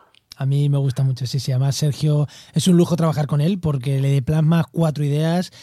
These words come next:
eh, y te, y te manda un bo-, diez o quince bocetos que dices,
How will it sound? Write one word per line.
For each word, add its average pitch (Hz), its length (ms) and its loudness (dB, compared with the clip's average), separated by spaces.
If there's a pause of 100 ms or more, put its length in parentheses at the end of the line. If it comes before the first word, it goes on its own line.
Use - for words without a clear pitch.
(400)
eh, 151 240 -2
y 170 120 0
te, 160 160 -6
y 160 100 -2
te 139 120 0
manda 156 280 2
un 160 200 2
bo-, 160 180 0
diez 156 500 0
o 156 60 0
quince 147 380 0
bocetos 151 540 -2
que 160 80 -4
dices, 131 340 -6